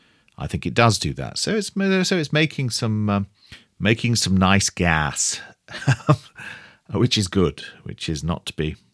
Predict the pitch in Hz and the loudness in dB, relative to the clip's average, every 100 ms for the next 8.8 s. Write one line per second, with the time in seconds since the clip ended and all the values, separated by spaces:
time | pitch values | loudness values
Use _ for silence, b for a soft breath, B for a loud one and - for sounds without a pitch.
0 | - 139 127 113 110 - 78 - - 58 | -4 0 2 2 -2 -2 -4 -6 -10 -12
1 | - b b b b b b b 117 120 | -16 b b b b b b b 8 8
2 | 110 - - 110 - 92 - 71 69 - | 8 4 0 0 2 0 0 -2 -6 -6
3 | 80 - 101 104 101 82 101 101 101 98 | -4 -4 0 4 4 4 2 2 2 2
4 | - 139 131 120 - _ _ _ _ _ | 4 4 4 2 -12 _ _ _ _ _
5 | _ _ _ _ - 110 117 104 104 156 | _ _ _ _ 2 6 6 6 4 4
6 | 127 117 127 123 139 110 82 92 104 - | 4 0 -2 4 6 4 4 2 2 2
7 | 117 120 95 65 78 82 - 87 95 98 | 6 6 6 0 -2 0 0 2 2 0
8 | - 104 104 104 117 123 80 - | 0 2 2 2 2 0 -2 -4